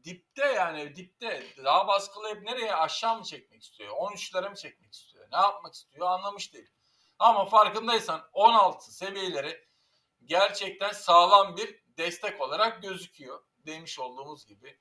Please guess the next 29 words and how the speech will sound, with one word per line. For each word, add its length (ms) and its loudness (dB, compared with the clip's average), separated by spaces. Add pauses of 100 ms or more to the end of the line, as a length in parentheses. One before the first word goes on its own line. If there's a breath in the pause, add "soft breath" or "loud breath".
(240)
uzun 520 -6
bir 100 -2
zamandan 640 -6
beri 240 -16
de 60 -10
on 220 -4
altı 320 -2
seviyelerini 680 -14
sürekli 600 -8 (380)
git 220 -12
geller 440 0
yirmi, 440 -4
yirmi 400 -4
bir 80 -4
seviyelerine 560 -10
gitti 400 -10
geldi, 360 0
gitti 320 -12
geldi, 360 -4
gitti 280 -16
geldi. 300 -10
Bu 180 8
arada 580 8 (140)
al 220 12
sat 260 0
yapanlar 380 -2
zengin 380 -4
oldu 260 2
neredeyse. 680 -8